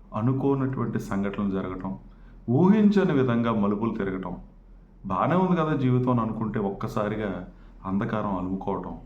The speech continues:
ఇవన్నీ కూడా మనం చూస్తూ ఉంటాం. అటువంటి పరిస్థితుల్లోనే మనిషి మొండిగా మారాలి. పరిస్థితులకు లొంగిపోతే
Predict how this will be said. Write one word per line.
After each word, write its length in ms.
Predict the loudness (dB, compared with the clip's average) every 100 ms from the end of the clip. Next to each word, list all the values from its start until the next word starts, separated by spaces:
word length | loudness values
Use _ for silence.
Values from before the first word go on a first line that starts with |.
| -8
ఇవన్నీ 240 | -4 -2
కూడా 160 | -2 -2
మనం 140 | -4 -6 -10
చూస్తూ 240 | -12 -12
ఉంటాం. 260 | -12 -12 -16 -18 -20 -20 -20 -20 -20 -16 -4
అటువంటి 420 | 0 4 4 4
పరిస్థితుల్లోనే 800 | 4 2 0 -2 -4 0 0 2
మనిషి 400 | 2 0 -2 -2
మొండిగా 560 | -2 0 0 2 0 0
మారాలి. 440 | -2 -4 -6 -12 -16 -20 -20 -20 -20 -20 -20 -20 -20 -12 -2
పరిస్థితులకు 640 | 2 2 4 4 4 4
లొంగిపోతే 840 | 4 6 4 4 2 0 -2 -4